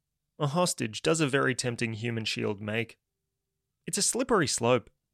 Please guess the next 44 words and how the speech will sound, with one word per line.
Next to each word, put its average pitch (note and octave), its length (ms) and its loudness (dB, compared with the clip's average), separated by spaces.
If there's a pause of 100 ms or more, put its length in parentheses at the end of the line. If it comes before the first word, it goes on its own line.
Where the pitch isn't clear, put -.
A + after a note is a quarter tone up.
(200)
so F#3 160 2
resist F3 360 4
your D3 140 2
urges C3+ 340 2
for C3 120 -4
self-preservation A#2 1080 0 (100)
and D#3 120 0
hold G3 260 2
yourself B2 380 2
to C3 160 2
a A#2 60 0
higher C3 300 2
standard. A#2 600 -2 (600)
At - 120 2
the F3+ 120 6
end G3+ 140 6
of D#3+ 80 4
the C#3 80 4
day, C#3 200 8
you'll C#3+ 160 4
feel D#3 220 2
much D3 280 0
better C3+ 200 6
when C3 160 2
you're A#2+ 180 2
on B2 80 0
that A#2+ 180 -2
private B2+ 360 2
jet B2 280 2
that A#2 100 -4
you A#2 100 -4
demanded B2 480 0
from A2+ 180 -6
the G#2+ 60 -4
police. A2 520 -4 (1500)
Ned F3+ 260 4
Kelly D3+ 360 4
made B2 220 2
an C#3+ 120 0
honest-to-God C3 680 6
shield B2 440 0
for A#2 180 -4
his G#2 140 -2
face. - 480 0